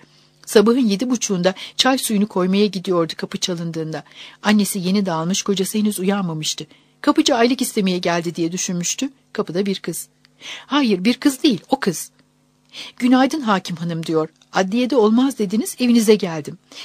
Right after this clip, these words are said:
Beni sözüm bitene kadar dinleyin lütfen." Sokak itleri gibi ayağını kapının arasına sokmuş, kapıyı kapatamıyor Saliha.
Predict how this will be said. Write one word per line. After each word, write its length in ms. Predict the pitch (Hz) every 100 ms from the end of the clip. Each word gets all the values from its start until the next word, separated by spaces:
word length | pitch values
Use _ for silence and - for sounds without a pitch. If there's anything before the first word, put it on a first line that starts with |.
| -
Beni 160 | 220 302
sözüm 320 | 233 220 214
bitene 300 | 208 220 294
kadar 360 | 208 185 180
dinleyin 400 | 190 202 240 220
lütfen." 400 | 160 - - 165 - _ _ _ _ _ _ _ _ _
Sokak 360 | - 180 233 233
itleri 320 | 220 208 190
gibi 180 | 175 170
ayağını 300 | 175 208 214
kapının 300 | - 196 208
arasına 340 | 185 196 220
sokmuş, 420 | 208 202 - 254 -
kapıyı 300 | 180 202 214
kapatamıyor 600 | 196 202 233 208 160 160
Saliha. 520 | - 156 156 156